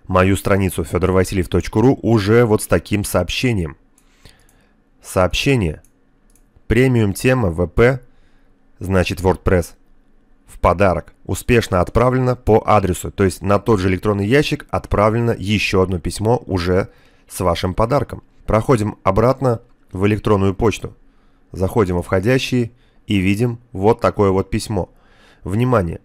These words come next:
Если это письмо не пришло сразу, подождите десять минут. Если письма не придёт, проверьте папку «Спам».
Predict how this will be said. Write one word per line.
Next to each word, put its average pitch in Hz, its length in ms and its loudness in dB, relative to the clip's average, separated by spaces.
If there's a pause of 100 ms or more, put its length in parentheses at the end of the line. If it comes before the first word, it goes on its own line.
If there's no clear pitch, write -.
(240)
Если 107 320 0
это 98 140 -4
письмо 101 340 -4
не 90 100 -2
пришло 95 360 -2
сразу, 120 380 0
подождите 98 540 -4
десять 92 420 -4
минут. 104 360 -6 (340)
Если 95 480 -2
письма 98 420 -4
не 87 140 -4
придёт, 110 540 0
проверьте 107 560 0
папку 98 400 -2
«Спам». 80 400 -4